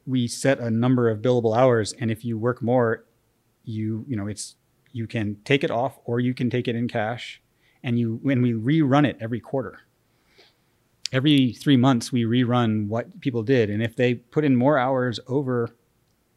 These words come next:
you know, essentially it's based on a, an assumed forty hour work week, um, you get to either, you know, take it off in extra vacation time or cash. Like, we literally are set a, a way that if you work more than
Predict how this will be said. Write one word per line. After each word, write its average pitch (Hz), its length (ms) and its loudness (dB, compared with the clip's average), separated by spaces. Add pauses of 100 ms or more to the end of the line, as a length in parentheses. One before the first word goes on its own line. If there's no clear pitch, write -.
you 127 80 -6
know, 98 120 -6
essentially 120 320 -2
it's 98 80 -6
based 123 260 0
on 110 100 2
a, 101 200 -2
an 107 80 -8
assumed 120 400 0
forty 117 280 0
hour 104 180 2
work 151 200 0
week, - 340 -8 (420)
um, 107 340 -2
you 110 340 -2
get 110 240 -6
to 117 240 -2
either, 113 300 -2 (480)
you 98 100 -8
know, 107 120 -10 (220)
take 131 140 4
it 123 60 6
off 120 140 4
in 113 60 0
extra 120 220 -2
vacation 139 360 4
time 127 260 2
or 139 180 2
cash. 139 340 2
Like, 131 200 0 (260)
we 131 120 2
literally 135 440 2
are 120 80 2
set 123 240 0
a, 110 200 -2 (260)
a 107 100 -8 (220)
way 123 320 2
that 107 180 -2
if 107 160 -10
you 110 160 -6
work 110 260 -4
more 117 300 0
than 107 360 -2